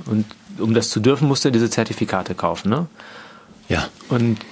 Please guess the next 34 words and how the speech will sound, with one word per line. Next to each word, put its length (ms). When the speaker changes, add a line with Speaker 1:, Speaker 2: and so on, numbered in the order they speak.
Speaker 1:
dann, 160
dann 180
gibt's 160
ja 60
die 140
Idee, 140
dass 180
diese 180
Zertifikate 640
ja 80
gehandelt 400
werden 140
und 80
du 40
kannst 220
ja 60
dann 120
als 260
Öko-Organisation, 1080
kannst 400
du 80
ja 180
dann 400
diese 160
Zertifikate 640
wegkaufen, 520
sodass 280
die 100
für 160
den, 260
die 140
Umweltsau 560
teurer 460
werden? 380